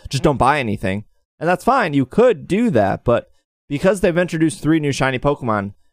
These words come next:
and the only way to get those shiny Pokemon are through eggs, and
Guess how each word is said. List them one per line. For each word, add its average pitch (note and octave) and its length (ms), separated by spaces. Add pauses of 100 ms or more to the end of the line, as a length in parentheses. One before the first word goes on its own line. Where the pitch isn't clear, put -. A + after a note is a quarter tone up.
(280)
and A#2 300
the C3 120
only D#3+ 300
way D3+ 160
to B2+ 80
get C3+ 160
those B2 140
shiny A2 240
Pokemon A2 340
are G2+ 120
through D3 440
eggs, G#2+ 560
and A2+ 340